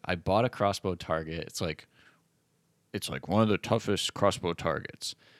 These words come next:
The friggin' arrow is almost going straight through it. I mean, I have to use, like, a little rubber mallet to kinda tap the end of it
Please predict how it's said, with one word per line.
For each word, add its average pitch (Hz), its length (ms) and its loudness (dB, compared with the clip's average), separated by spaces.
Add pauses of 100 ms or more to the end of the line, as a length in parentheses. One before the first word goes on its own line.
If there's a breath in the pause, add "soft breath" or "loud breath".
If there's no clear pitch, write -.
(380 soft breath)
The - 60 -2
friggin' 135 400 6
arrow 101 320 8
is 87 120 2
almost 90 240 -2
going 87 240 0
straight - 520 2
through 85 400 -2
it. 78 120 -10 (400)
I 92 80 2
mean, 90 300 0
I 92 140 2
have 113 120 2
to 101 120 -2
use, 98 280 2
like, 90 140 -2
a 87 40 -4
little 90 300 0
rubber 90 340 2
mallet 82 560 -2
to - 80 -10
kinda 82 300 -6
tap 85 420 2
the 82 180 0
end 85 160 0
of 82 120 -2
it 73 200 -2